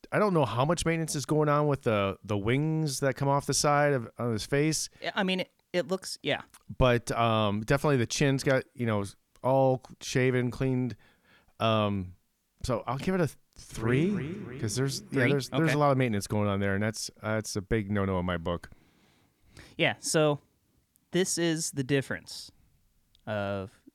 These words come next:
Speaker 2: East Coast, West Coast style of learning that we both went to for our
Speaker 1: <laughs> Right,
Speaker 2: college
Speaker 1: right,
Speaker 2: styles.
Speaker 1: right.
Speaker 2: He does have a lot of maintenance because he did this with one of those old school, like, snap out,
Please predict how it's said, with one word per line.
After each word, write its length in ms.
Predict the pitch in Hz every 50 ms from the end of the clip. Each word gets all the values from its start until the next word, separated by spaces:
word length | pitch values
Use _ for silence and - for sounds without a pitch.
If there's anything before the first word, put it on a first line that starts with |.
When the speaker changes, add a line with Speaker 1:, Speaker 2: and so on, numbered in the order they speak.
| _ _ _ _ _ _ _ _ _ _ _ _ _ _ _ -
Speaker 2:
East 240 | 127 120 113 - -
Coast, 300 | - - 113 104 - -
West 240 | - 110 107 - -
Coast 320 | - 117 104 101 - -
style 540 | - - 120 110 104 101 101 98 98 98 101 -
of 300 | - 113 101 95 - -
learning 380 | 110 101 95 98 101 98 98
that 120 | 92 - -
we 100 | 110 110
both 260 | - 110 107 98 -
went 200 | 107 98 92 -
to 200 | - 101 95 95
for 200 | - - - 87
our 300 | 90 92 - - 135 117
Speaker 1:
<laughs> 40 | -
Right, 100 | - 165
Speaker 2:
college 20 | -
Speaker 1:
right, 300 | 147 139 131 123 120 123
Speaker 2:
styles. 260 | - - - 92 80
Speaker 1:
right. 280 | 135 127 120 123 139 - 127 - _ - - - - - - - 107 - _ - - - - _ _ _ _ _ _ _ _ _ _ _
Speaker 2:
He 180 | _ - 156 147
does 220 | 135 156 175 190
have 140 | - 160 147
a 40 | 135
lot 180 | 127 123 123 123
of 60 | 120
maintenance 600 | 120 120 117 120 117 113 117 113 - - - - - _ _ _ _ _ _
because 840 | 165 160 160 - - - 170 196 214 156 120 110 113 - - - - _ _ _ _ _ _ _
he 260 | - - 196 208 214
did 280 | 175 156 151 143 127 117
this 260 | 135 139 147 147 -
with 160 | - - -
one 140 | 135 131 131
of 60 | 123
those 220 | 127 123 120 113 -
old 200 | 131 123 120 -
school, 480 | - - - 135 120 123 123 120 117
like, 480 | 113 107 101 104 107 - - - - _ _ _ _ _ _ _ _
snap 600 | - - - - - - 139 135 131 131 127 -
out, 320 | 135 123 123 123 123 123